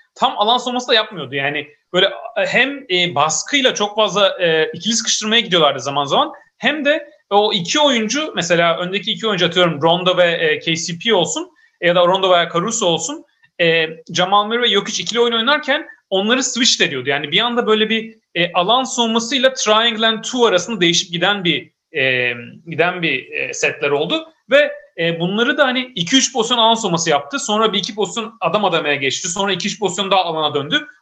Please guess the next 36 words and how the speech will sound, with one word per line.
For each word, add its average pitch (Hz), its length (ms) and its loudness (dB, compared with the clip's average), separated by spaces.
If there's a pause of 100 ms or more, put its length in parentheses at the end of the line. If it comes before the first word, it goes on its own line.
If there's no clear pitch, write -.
O 190 120 2
yüzden 233 160 -2
o, 233 120 2
o 214 220 2
varyasyonu 196 500 0
çok 240 260 -4
iyi 208 40 2
yaptı 175 240 -2
Frank 151 240 -4
Vogel. 180 220 -4
Çünkü, 233 440 -8 (200)
e, 165 280 2
Nuggets'a 196 460 0
karşı 185 240 0
tabii 190 160 -6
ki 156 140 -8
Jokic 175 360 0
ve 175 40 -4
Murray 170 200 4
olan 180 180 2
takımına 185 340 -2
karşı 151 300 -2
böyle 151 160 2
çok, 165 320 -2 (320)
e, 147 260 0
düz 202 360 0
bir 202 60 6
alan 180 140 6
savunması 175 300 -2
yaparsanız 196 460 0
bir 175 60 2
anda 190 200 2
parçalamaya 175 540 0
başlayabilir, 156 680 -2
e, 127 180 -4
Jokic. 143 340 -4